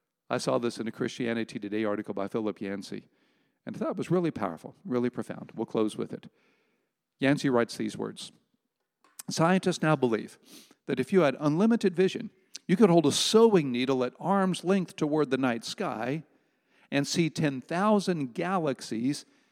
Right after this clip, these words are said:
in the eye of the needle." Ten thousand galaxies in the eye of the needle. Move it an inch to the left,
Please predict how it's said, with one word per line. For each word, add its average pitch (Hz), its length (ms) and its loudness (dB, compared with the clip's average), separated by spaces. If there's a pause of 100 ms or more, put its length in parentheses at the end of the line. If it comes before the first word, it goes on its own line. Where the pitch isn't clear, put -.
(140)
in 135 140 0
the 123 100 4
eye 165 520 2 (320)
of 139 160 -2
the 175 100 6
needle." 190 360 2 (2250)
Ten 175 220 0
thousand 190 440 -2
galaxies 180 760 -4 (320)
in 143 140 -4
the 123 80 -2
eye 170 420 -4
of 151 160 -8
the 147 80 -4
needle. 180 340 -6 (680)
Move 196 240 8
it 190 100 8
an 151 140 6
inch 190 320 2
to 160 100 -2
the 131 100 4
left, 156 520 0